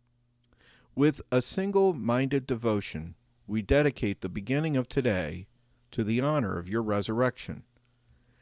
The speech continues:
May we make the entire day pleasing to you by our works of holiness. Lord, help your brothers grow in holiness.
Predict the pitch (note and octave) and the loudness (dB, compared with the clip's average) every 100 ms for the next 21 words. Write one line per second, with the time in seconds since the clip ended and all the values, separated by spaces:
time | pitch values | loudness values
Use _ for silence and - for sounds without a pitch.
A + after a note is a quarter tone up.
0 | _ _ - A2 B2+ B2+ C3 A#2 C#3+ D#3 | _ _ -4 2 4 4 4 4 2 2
1 | A2+ - F#2 G#2+ G#2+ A2 - D#3 D#3 A2 | -2 -10 -4 0 0 -2 0 0 2 0
2 | G2 A2 G2 - C#3 D#3+ D#3+ D3 C#3 G#2 | 0 -2 -2 -2 -4 -2 -6 -6 -4 -2
3 | F2+ E2+ F#2 F#2 G2 G2+ C#3+ A2+ - - | -2 -2 -2 0 0 0 -2 -2 -6 -8
4 | G2 - C3 F#2 D#2+ - - - _ _ | -4 0 0 0 -6 -16 -20 -20 _ _
5 | _ _ _ _ _ _ _ B2+ C#3 G#2 | _ _ _ _ _ _ _ 2 4 4
6 | F#2+ A2 _ _ - C#3 C3+ A#2+ G2+ A2+ | 0 -6 _ _ -4 -4 0 -2 0 0
7 | A#2+ F#2+ D2 - F#2+ F#2+ F#2 F#2+ F#2+ G2+ | 0 -2 -6 -8 -4 -2 -2 -4 -2 -2
8 | F2+ - - - - | -4 -8 -14 -18 -20